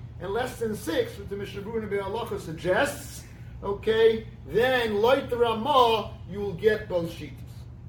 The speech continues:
Like the Mechaba, you're not gonna get both shitas. But like the Ramah, you will get both shitas.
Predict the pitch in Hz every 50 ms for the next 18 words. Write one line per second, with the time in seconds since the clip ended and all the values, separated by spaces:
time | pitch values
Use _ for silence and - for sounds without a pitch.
0 | - - - - - - - - - 147 143 - - 202 254 302 302 220 190 185
1 | 180 180 180 180 185 180 175 180 180 196 - - - - 165 151 - - - 156
2 | - - - - - - - - - - - - - - - - 160 160 160 160
3 | 170 175 185 202 226 254 254 240 233 220 214 214 220 220 214 - 202 180 165 170
4 | 170 165 151 - - 143 131 - 127 -